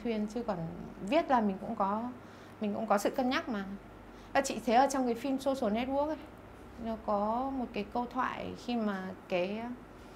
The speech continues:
cái anh Mark này quay lại cái quán rượu, ở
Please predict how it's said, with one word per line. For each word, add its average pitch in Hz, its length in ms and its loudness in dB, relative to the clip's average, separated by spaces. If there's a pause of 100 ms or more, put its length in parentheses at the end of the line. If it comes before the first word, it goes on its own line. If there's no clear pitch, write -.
(720)
cái 190 140 2
anh 240 280 4
Mark 277 200 6
này 233 140 0
quay 170 140 6
lại 170 120 -2
cái 190 140 -4
quán 196 200 4
rượu, 247 240 0
ở 170 160 -2